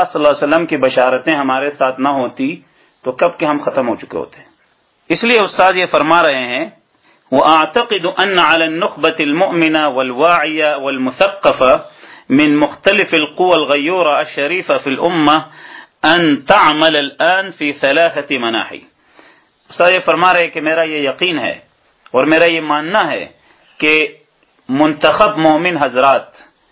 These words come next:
تعلیم یافتہ افراد اور امت کے درد کو سمجھنے والے لوگ جو یقیناً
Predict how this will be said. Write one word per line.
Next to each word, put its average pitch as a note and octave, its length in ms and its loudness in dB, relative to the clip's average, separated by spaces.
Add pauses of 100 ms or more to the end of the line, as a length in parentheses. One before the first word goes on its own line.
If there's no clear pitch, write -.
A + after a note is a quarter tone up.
(520)
تعلیم D#3 400 2
یافتہ D#3 340 -2
افراد C#3 480 0 (720)
اور F3 300 2 (140)
امت F#3 380 -2
کے D#3+ 140 0 (260)
درد G3 300 0
کو F3 120 0
سمجھنے D3+ 440 0
والے D#3 400 0
لوگ D3+ 260 2 (500)
جو E3+ 240 0
یقیناً G3 500 0